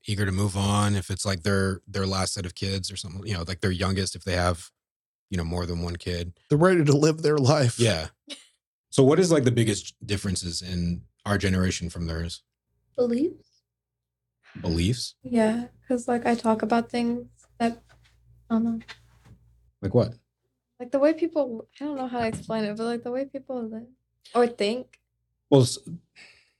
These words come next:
Speaker 4: But also could just be my school.
Speaker 1: I think when people talk about beliefs, they're talking about, like, what are some, like, core values, and you can either base that in, what, religion, politics, or, or moral, morals, morals. Jeez.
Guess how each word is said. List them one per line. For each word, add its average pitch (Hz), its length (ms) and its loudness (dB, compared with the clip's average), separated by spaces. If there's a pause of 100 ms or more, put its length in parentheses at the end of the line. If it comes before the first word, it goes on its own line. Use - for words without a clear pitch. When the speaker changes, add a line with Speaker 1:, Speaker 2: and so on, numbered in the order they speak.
(160)
Speaker 4:
But 240 120 -2
also 220 280 0
could 214 160 -10
just 202 160 -18
be 202 40 -12
my 214 140 -18
school. - 280 -20 (1040)
Speaker 1:
I 135 80 8
think 185 160 8
when 165 120 6
people 135 220 6
talk 127 200 4
about 110 200 4
beliefs, 95 380 2
they're 101 100 -2
talking 101 300 0
about, 87 260 0
like, 87 240 -2
what 87 220 -2
are 87 200 0
some, 87 340 -4 (420)
like, 85 360 -6 (720)
core 107 240 0
values, 85 600 -2 (200)
and 85 300 -4
you 82 100 -2
can 90 120 -2
either 85 160 -2
base 82 300 -4
that 87 180 -4
in, 82 480 -6
what, 76 180 -10 (240)
religion, 85 420 0
politics, 85 600 -2
or, 80 360 -4
or 80 300 -6
moral, 85 480 -2 (100)
morals, 82 440 -6 (180)
morals. 80 400 -2 (180)
Jeez. - 260 -20